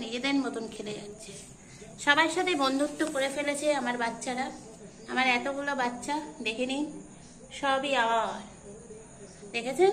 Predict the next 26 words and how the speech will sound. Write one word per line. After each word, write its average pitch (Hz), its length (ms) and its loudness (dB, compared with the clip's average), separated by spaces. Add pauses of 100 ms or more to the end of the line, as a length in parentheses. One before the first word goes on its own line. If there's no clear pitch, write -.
(140)
বন্ধুরা, 277 380 4 (480)
এটি 233 220 -2
হলো 269 240 6
আমাদের 269 240 6 (100)
ভূত, 233 220 -2 (240)
পরিচয় 254 420 0
করে 254 220 4
নিন, 277 120 -2 (600)
আজকের 269 400 0
পরিচয় 247 480 0
পর্ব। 185 220 -4 (580)
এটা 254 200 0
আমার 285 140 4 (120)
এক - 80 -6 (120)
করি, 277 200 0 (680)
এটা 233 200 4
আমার 269 240 2
সুন্দরী 269 440 2
মেয়ে 277 200 2
শ্যামা, 233 340 4 (800)
এটা 262 240 4
হলো 285 240 2
আমাদের 254 260 4 (120)
পাটু, 226 320 2 (840)
ওটা 254 240 2
হলো 302 160 4